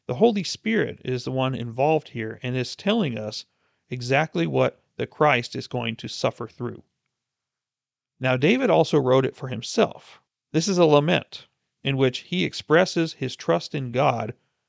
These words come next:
in spite of his apparent rejection by God. This is important because that's exactly what happened on the cross. David may have unknowingly been typifying himself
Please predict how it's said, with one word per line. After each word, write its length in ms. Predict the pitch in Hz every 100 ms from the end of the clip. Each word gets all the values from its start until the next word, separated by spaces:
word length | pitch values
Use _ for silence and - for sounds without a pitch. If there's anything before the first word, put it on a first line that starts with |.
| _ _
in 120 | 139 135
spite 420 | - 139 143 -
of 260 | 139 131 _ _
his 200 | - 135
apparent 420 | 131 - 160 -
rejection 760 | 143 139 127 165 226 - 208 120 _
by 180 | - 113
God. 340 | 110 113 82 - _ _ _ _ _ _ _ _ _ _ _ _ _
This 200 | 139 202
is 120 | 285 220
important 560 | 147 - 247 190 -
because 540 | 131 131 135 135 131 - -
that's 200 | 165 294
exactly 420 | 135 139 139 143
what 140 | 123
happened 300 | 123 131 127
on 120 | 123 113
the 60 |
cross. 640 | - 143 240 - - - - _ _ _ _ _ _ _ _ _ _ _
David 460 | 143 175 214 208 160 _ -
may 340 | 127 135 226
have 240 | 214 139 -
unknowingly 680 | 156 135 131 202 113 117 117
been 320 | 123 123 120
typifying 800 | - 160 202 139 123 117 113 113
himself 580 | 127 127 - 123 131